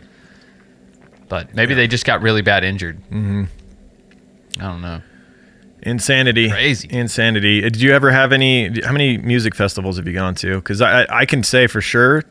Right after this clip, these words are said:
Speaker 2: that I've, I went to a few music festivals in the nineties, and they definitely, definitely had this dark vibe to them. Uh, I went to, um, Extreme Thing, which was held yearly during the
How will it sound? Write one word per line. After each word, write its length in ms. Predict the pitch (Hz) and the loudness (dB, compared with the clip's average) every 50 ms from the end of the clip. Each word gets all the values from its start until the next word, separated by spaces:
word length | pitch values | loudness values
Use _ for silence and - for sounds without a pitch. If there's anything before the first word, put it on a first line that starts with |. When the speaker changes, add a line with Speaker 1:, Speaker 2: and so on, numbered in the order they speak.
| - | -4
Speaker 2:
that 140 | - 113 107 | -2 0 2
I've, 340 | 110 110 110 107 107 101 - - - - - - | 4 4 4 4 2 2 -2 -8 -20 -20 -20 -10
I 120 | - 110 110 | -2 0 0
went 200 | 117 131 135 - | 2 2 0 0
to 280 | - 127 120 110 104 87 - | 0 0 0 0 -2 -4 -4
a 100 | - 107 | -4 -4
few 260 | 95 - 120 117 117 110 | -4 -2 0 0 2 2
music 300 | 113 110 110 104 98 - | 2 2 0 0 -2 -2
festivals 420 | - 107 110 - - 98 107 101 | -2 -2 -2 -2 -4 -4 -4 -2
in 60 | 107 | -2
the 80 | 101 95 | -2 0
nineties, 340 | 92 92 101 110 113 120 110 | 2 2 2 2 2 0 0
and 100 | 113 101 | 2 0
they 60 | 98 | 0
definitely, 460 | 98 - 117 110 - - 110 101 107 90 | 2 2 0 0 2 0 -2 -2 -2 -4
definitely 440 | 98 95 123 123 - 143 135 127 110 | 0 0 0 0 0 0 0 0 0
had 280 | 107 104 107 104 104 - | 2 2 2 0 0 0
this 440 | 107 95 92 - - - - - - - - - - | 0 0 0 -2 -4 -4 -6 -8 -12 -16 -18 -12 -4
dark 260 | - 110 107 107 - | 0 0 0 0 0
vibe 280 | - 104 101 98 101 98 | -2 -2 0 0 0 0
to 100 | - 104 | -2 -2
them. 280 | 104 110 117 120 123 127 - - - - - - - - _ - - | 0 2 2 2 0 -2 -6 -12 -20 -20 -20 -20 -20 -20 _ -8 -2
Uh, 40 | 113 | 0
I 140 | 104 104 | 2 2
went 180 | 110 123 123 107 | 4 2 2 0
to, 380 | - - 117 110 104 101 95 - | 0 0 0 2 2 0 0 0
um, 460 | - 95 92 90 90 90 90 87 87 90 - - _ _ _ _ - | 0 0 0 0 0 0 -2 -4 -6 -10 -12 -20 _ _ _ _ -4
Extreme 440 | 117 117 - - - 120 127 131 135 | -4 -4 -2 -2 0 0 2 2 2
Thing, 360 | 123 - 143 143 147 156 170 160 | 0 0 0 0 0 0 -2 -4
which 320 | 151 - 113 110 - - | -4 -2 -2 -2 -2 -2
was 160 | - 107 98 | -4 -2 -2
held 400 | - 117 107 110 110 98 - - - - - | 0 2 2 2 2 0 -4 -10 -14 -16 -10
yearly 640 | - 113 110 113 113 113 113 117 113 117 117 110 | -4 0 2 4 4 4 4 4 4 2 2 0
during 500 | - - - - - - 113 110 104 101 | -4 -8 -14 -12 -6 -2 0 2 2 2
the 340 | 101 101 98 98 98 92 - | 2 0 0 0 0 -2 -4